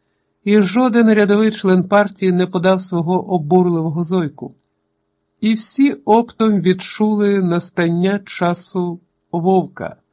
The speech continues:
Можна урвати, скільки подужаєш, і тобі за це геть нічого не буде, і кара Господня на тебе не впаде.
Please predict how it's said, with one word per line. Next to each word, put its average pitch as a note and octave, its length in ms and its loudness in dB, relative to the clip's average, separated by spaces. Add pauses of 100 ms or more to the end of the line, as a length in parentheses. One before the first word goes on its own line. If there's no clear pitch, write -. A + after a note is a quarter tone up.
(600)
Можна D#3+ 420 2
урвати, D#3+ 460 0
скільки E3 420 -6
подужаєш, G3 760 -2 (300)
і A3 120 0
тобі B3+ 320 2
за C4+ 140 2
це A#3+ 360 2
геть C#4 280 0
нічого F3 440 0
не C#3 100 -2
буде, D3 420 -4 (440)
і F3 160 2
кара C#4 420 4
Господня A#3+ 600 -2
на E3 120 2
тебе A3 440 -2
не F#3+ 300 0
впаде. C3 600 -6